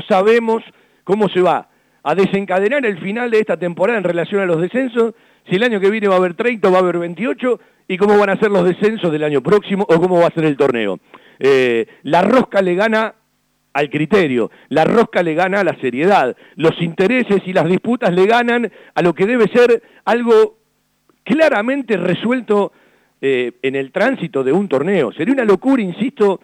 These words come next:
quitar los descensos de este año, ¿sí? Lo firmaron, no lo quiten. Después modifiquen todo lo que tengan que modificar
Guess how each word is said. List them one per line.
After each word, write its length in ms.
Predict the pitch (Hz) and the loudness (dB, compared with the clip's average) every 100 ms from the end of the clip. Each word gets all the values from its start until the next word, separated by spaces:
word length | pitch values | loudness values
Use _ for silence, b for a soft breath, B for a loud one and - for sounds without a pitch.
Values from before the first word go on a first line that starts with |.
| b _ | b _
quitar 340 | 151 156 254 | -6 -4 0
los 140 | 208 147 | 0 0
descensos 440 | 147 214 220 147 | -2 -4 -2 0
de 80 | 170 | 0
este 160 | 139 | 0
año, 380 | 180 143 104 85 _ 147 | -2 -2 -6 -10 _ -4
¿sí? 200 | 165 170 b b | -4 -4 b b
Lo 140 | 143 143 | 0 0
firmaron, 440 | 139 160 208 160 | 0 0 0 0
no 100 | 190 | 0
lo 120 | 185 | 0
quiten. 320 | 165 185 135 | -2 -6 -4
Después 260 | 151 196 226 | -4 0 0
modifiquen 580 | 185 160 143 196 165 156 | 0 -2 -4 -4 -4 -2
todo 380 | 214 202 208 b b b | 0 2 2 b b b
lo 160 | 156 | -2
que 120 | 160 165 | 0 -2
tengan 320 | 202 202 165 | 0 -2 -2
que 100 | 151 | -2
modificar 640 | 143 139 147 139 170 180 | -2 -2 -4 -2 0 0